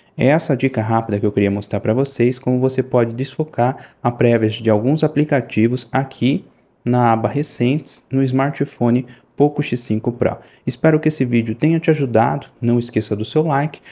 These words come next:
Veja mais dicas desse smartphone aqui em nosso canal. E se você tem alguma sugestão de vídeo, deixe nos comentários. Caso você queira comprar esse modelo, eu vou deixar o link na descrição do vídeo.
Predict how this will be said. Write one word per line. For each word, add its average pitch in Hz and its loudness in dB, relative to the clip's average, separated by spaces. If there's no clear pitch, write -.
Veja 135 2
mais 147 2
dicas 120 -2
desse 123 0
smartphone 113 -2
aqui 101 -6
em 101 0
nosso 104 -4
canal. 143 0
E 143 -6
se - -6
você 151 -2
tem 156 -2
alguma 143 0
sugestão 131 -2
de 131 0
vídeo, 123 -2
deixe 131 0
nos 127 -4
comentários. - -4
Caso 107 0
você 113 0
queira 120 2
comprar 147 0
esse 147 -4
modelo, 123 2
eu 127 4
vou 143 4
deixar 143 0
o 131 2
link 127 -2
na 139 0
descrição 143 -2
do 147 0
vídeo. - -4